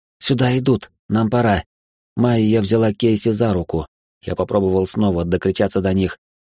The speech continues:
Сейчас, когда я был так близко, это казалось таким возможным. Прорвать эту чертову стену реальности между нами, оказаться рядом и плевать тогда на все будущее и прошлое. Но тут крылья у меня за спиной начали меняться.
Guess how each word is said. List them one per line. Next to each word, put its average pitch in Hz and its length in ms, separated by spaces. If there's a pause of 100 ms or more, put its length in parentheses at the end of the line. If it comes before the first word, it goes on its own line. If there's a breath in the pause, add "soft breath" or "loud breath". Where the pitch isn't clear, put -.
(160)
Сейчас, 107 440
когда 98 280
я 104 120
был 101 200
так 98 180
близко, 104 460 (280)
это 123 220
казалось 120 420
таким 113 360
возможным. 104 680 (440)
Прорвать 104 600
эту 98 180
чертову 101 540
стену 107 380
реальности 104 540
между 101 300
нами, 101 380 (320)
оказаться 107 680
рядом 113 500 (240)
и 113 120
плевать 117 540
тогда 101 380
на 98 160
все 110 260
будущее 104 720
и 98 40
прошлое. 80 640 (580)
Но 101 180
тут 135 320
крылья 117 460
у 107 80
меня 107 260
за 104 100
спиной 113 360
начали 107 360
меняться. 107 540